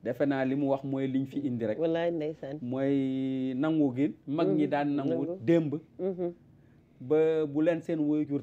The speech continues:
Speaker 1: tànnalee ñu nangu ko.
Speaker 2: Mhm.
Speaker 1: Ba suy sëy ci.
Speaker 2: Mhm.
Speaker 1: La mu daan jur.
Speaker 2: Wallaay, ndeysaan.
Speaker 1: Ak xale yi tey appartement yi ñu taamu ak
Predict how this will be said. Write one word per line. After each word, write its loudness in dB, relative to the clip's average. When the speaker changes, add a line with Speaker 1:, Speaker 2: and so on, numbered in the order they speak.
Speaker 1:
tànnalee -2
ñu -6
nangu -4
ko. -14
Speaker 2:
Mhm. -2
Speaker 1:
Ba 2
suy -4
sëy 4
ci. -8
Speaker 2:
Mhm. -4
Speaker 1:
La 0
mu -2
daan 2
jur. -6
Speaker 2:
Wallaay, -4
ndeysaan. -2
Speaker 1:
Ak -16
xale 0
yi 2
tey -2
appartement -4
yi -2
ñu -2
taamu -2
ak -6